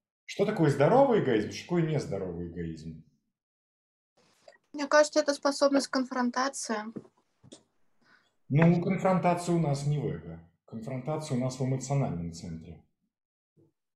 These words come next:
Speaker 1: Мы щас выясним вообще, что, к-, какие вещи, потому что мы разберем,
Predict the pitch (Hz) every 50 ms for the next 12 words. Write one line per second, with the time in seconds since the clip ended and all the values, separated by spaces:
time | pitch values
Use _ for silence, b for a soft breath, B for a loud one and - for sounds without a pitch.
0 | _ _ _ _ _ _ _ _ _ _ _ _ _ _ _ B B B B 120
1 | 147 147 196 - - 196 220 277 269 233 - - 147 127 113 110 123 120 - -
2 | - 113 95 - - - 131 - - 117 107 - 135 - - 139 135 151 220 247
3 | - - - - 131 123 - - 123 123 131 139 143 135 - 139 147 170 175 160
4 | 107 92 87 82 - B